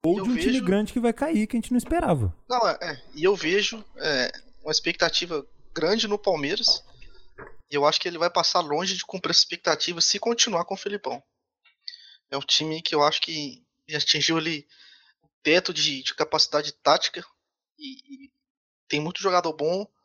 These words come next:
Speaker 2: mas eu acho que vai, vai deixar a desejar, entendeu? O time, o time com tantos jogadores bons, com tanto dinheiro que tem o Palmeiras,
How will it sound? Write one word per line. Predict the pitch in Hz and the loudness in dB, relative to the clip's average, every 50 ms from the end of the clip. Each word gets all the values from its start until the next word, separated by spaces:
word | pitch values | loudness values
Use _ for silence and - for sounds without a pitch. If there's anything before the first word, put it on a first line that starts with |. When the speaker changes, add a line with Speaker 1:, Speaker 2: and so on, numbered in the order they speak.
| _ _ _ _ - _ _ _ _ _ | _ _ _ _ -20 _ _ _ _ _
Speaker 2:
mas | _ 143 147 147 | _ -4 -2 2
eu | 147 | 4
acho | 143 151 156 - | 4 4 4 0
que | - 190 175 160 147 - _ _ _ _ _ _ _ _ _ _ _ _ _ _ _ _ _ _ _ _ _ _ _ _ _ _ _ _ - - | -4 -6 -8 -10 -12 -16 _ _ _ _ _ _ _ _ _ _ _ _ _ _ _ _ _ _ _ _ _ _ _ _ _ _ _ _ -2 2
vai, | 196 240 247 - 208 | 2 2 2 -2 -2
vai | - 220 240 | -2 -2 0
deixar | 226 226 - - 240 | 0 0 0 0 0
a | 226 | 0
desejar, | 220 226 196 202 170 147 143 139 | -2 0 -2 -2 2 2 2 2
entendeu? | 139 - 135 139 143 | 2 -2 -4 -4 -4
O | 147 | 0
time, | 147 - - 208 226 214 - - | 2 2 2 2 0 -4 -6 -4
o | |
time | - - - 233 233 233 202 - _ _ _ _ _ | 2 4 4 4 4 0 -6 -8 _ _ _ _ _
com | - 180 165 | -8 -8 -4
tantos | - - 180 208 202 | -2 0 0 2 4
jogadores | 208 202 196 185 185 190 185 175 | 4 6 4 4 2 2 -2 -2
bons, | 156 147 147 151 143 139 | -6 -6 -4 -4 -4 -4
com | - - 143 | -4 -8 -8
tanto | - - 180 196 - 180 | 0 0 0 0 0 -2
dinheiro | 160 165 175 180 | 0 0 0 0
que | - - | 0 -2
tem | - 165 | -2 -2
o | 160 160 | -2 0
Palmeiras, | - 139 139 151 180 180 147 - | -2 -2 0 0 0 2 0 -2